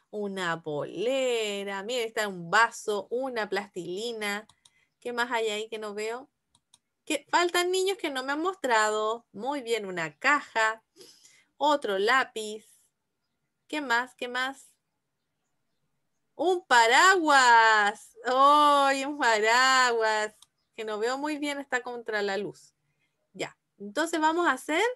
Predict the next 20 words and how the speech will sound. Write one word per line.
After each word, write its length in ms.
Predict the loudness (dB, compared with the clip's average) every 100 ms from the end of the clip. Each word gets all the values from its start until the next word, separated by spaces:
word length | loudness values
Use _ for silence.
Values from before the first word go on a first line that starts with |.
| -8 _ _
yo 120 | -10 -6
les 140 | -4
voy 140 | -4
a 100 | -4
poner 300 | -4 -6 -4
acá 320 | -4 -4 -8 -8
una 300 | -8 -6 -6
línea. 500 | -6 -6 -8 -10 -14 _ _ _ _ _ _ _ _ _ _ _ _ _ _ _ _ _
El 260 | -2 4 4
rojo 800 | 4 2 0 0 2 4 2 -6 _ _ _ _ _ _ _ _ _ _ _
llega 840 | -16 -4 -2 -2 -2 0 0 -2 _ -6
hasta 440 | -4 -4 -8 -6
aquí. 400 | -4 -2 -4 -6 _ _ _ _ _ _ _ _ _ _ _ _ _ _ _ _ _ _ _ _ _ _ _ _ _
Oh, 1300 | -2 0 2 4 4 4 4 4 2 2 2 2 2 0
algunos 380 | -2 -4 -6
pensaron 440 | -4 -4 -2 -4 -4
que 80 | -4
era 120 | -2
el 100 | -2
rojo. 1040 | 2 2 2 -2 2 2 2 0 -4 -8